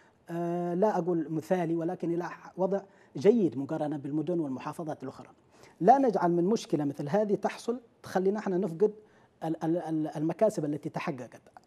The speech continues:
عملية الفوضى وعملية ال-، ولكن الحمد لله بفضل المجتمع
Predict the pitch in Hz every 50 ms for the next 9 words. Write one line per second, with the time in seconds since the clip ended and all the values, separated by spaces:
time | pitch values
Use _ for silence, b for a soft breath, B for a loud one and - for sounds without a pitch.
0 | - - - - - - 165 165 165 175 175 160 160 - 135 - - 180 - 160
1 | 151 151 123 - 151 147 151 151 151 - - 151 147 139 b b b b b -
2 | 165 202 214 220 226 185 - - 233 214 180 170 156 151 143 135 139 165 165 -
3 | 208 190 180 156 147 160 190 180 - - 151 160 165